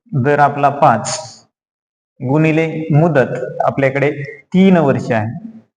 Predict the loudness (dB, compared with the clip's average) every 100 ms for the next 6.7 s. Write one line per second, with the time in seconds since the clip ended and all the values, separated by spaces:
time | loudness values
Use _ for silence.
0 | _ _ -10 -6 -4 -2 0 0 0 0
1 | -2 -2 -2 -2 -4 -4 -4 -2 -2 -4
2 | -14 -20 _ _ _ _ _ _ _ _
3 | _ _ _ -18 -6 -2 -2 -2 -6 -8
4 | -8 -10 -14 _ _ _ _ _ _ _
5 | -6 -4 -2 -2 -4 -4 -8 -4 -2 -2
6 | 0 0 0 0 -2 -2 -2